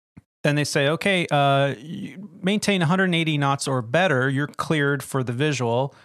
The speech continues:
and contact tower at the outer marker." And now you're like, "Oh, I gotta slow down."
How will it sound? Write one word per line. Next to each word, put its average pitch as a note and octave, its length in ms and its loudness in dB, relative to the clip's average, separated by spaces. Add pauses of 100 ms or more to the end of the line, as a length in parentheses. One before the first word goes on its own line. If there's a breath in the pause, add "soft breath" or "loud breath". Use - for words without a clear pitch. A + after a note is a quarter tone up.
(760 soft breath)
and B2+ 120 -4
contact B2+ 420 -2
tower B2 260 0
at A#2+ 80 -6
the B2 100 -4
outer A#2+ 140 -4
marker." E3 480 -2 (340 loud breath)
And B2+ 140 -2
now D3+ 100 2
you're D#3+ 140 0
like, D3 160 0
"Oh, C4 180 4
I A#3 80 4
gotta A#3 140 2
slow A#3+ 180 0
down." A3+ 360 4